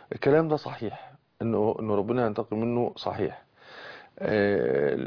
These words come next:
لأن ربنا سبحانه وتعالى لا يغفل عما يعمل الظالمون. ولكن،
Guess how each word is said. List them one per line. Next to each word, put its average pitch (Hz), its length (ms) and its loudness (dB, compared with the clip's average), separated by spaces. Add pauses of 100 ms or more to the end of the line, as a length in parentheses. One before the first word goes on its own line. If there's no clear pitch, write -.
(100)
لأن 131 420 2 (100)
ربنا 131 480 0
سبحانه 139 220 -4
وتعالى 123 240 2
لا 123 180 6
يغفل 123 280 2
عما 113 260 2
يعمل 104 300 0
الظالمون. 82 500 -4 (580)
ولكن، 175 600 2